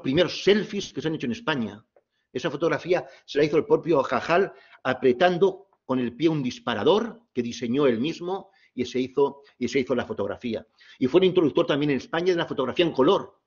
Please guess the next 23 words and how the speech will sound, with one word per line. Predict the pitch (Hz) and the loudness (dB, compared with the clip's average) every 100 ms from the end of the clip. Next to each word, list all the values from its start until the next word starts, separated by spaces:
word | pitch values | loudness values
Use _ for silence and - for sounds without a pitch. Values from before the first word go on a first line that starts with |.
| _ | _
Las | - 120 | -12 -8
primeras | 123 156 170 | -4 -2 -2
fotografías | 165 151 127 156 | -2 -2 -2 -6
en | |
color | 127 139 135 | -4 -4 -6
en | _ _ _ _ | _ _ _ _
España | - 156 170 180 - _ - - | -6 -4 -4 -8 -12 _ -18 -10
las | 117 | -6
hizo | 147 131 | -4 -4
Cajal. | 117 101 120 - _ _ _ _ _ - | -4 -4 -6 -6 _ _ _ _ _ -4
Bueno, | 196 180 | 2 2
pues | 156 175 | 2 0
en | |
la | 151 | 0
época | 220 190 | 2 0
valenciana | 185 160 143 165 180 | 0 -2 -2 -2 -2
es | 175 | -4
cuando | - 175 147 | -4 0 0
conoció | 143 127 117 160 190 - | 0 -2 0 2 2 0
a | 139 | -4
este | 143 - | -2 -2
eminente | 135 143 135 127 | 0 0 0 -4
psicólogo, | - 160 165 165 185 - | 0 2 4 2 0 -4